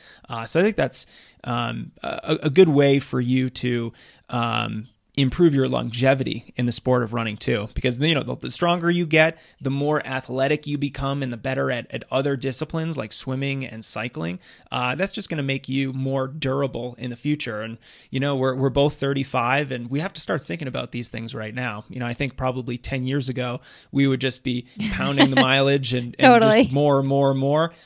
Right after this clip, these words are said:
Speaker 1: but we have to make some concessions now.
Speaker 2: I was reading back, uh, just in some of my old blog posts. Um, it was, like, in between some surgeries I'd had, and I,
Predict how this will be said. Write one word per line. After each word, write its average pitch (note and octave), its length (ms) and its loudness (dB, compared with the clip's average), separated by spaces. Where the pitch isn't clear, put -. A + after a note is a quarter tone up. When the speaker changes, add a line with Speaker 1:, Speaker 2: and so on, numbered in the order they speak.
Speaker 1:
but B2+ 400 -2
we C#3+ 140 -4
have E3 160 -4
to G3 80 -10
make E3+ 160 -6
some D#3 160 -8
concessions C3 580 -8
now. G#2 220 -10
Speaker 2:
I A3 140 6
was A#3 240 6
reading G#3+ 460 4
back, F#3+ 540 4
uh, F#3 400 6
just - 300 6
in G#3 340 4
some G3+ 200 6
of G#3 220 8
my G3+ 160 8
old G3 260 6
blog F#3+ 320 6
posts. F3+ 500 6
Um, F3 500 4
it G3+ 80 8
was, G3+ 120 8
like, G#3 200 4
in A#3 160 8
between G#3+ 400 4
some G3 180 2
surgeries F#3+ 560 6
I'd F3+ 180 4
had, F#3+ 200 6
and G#3+ 100 4
I, A3+ 120 8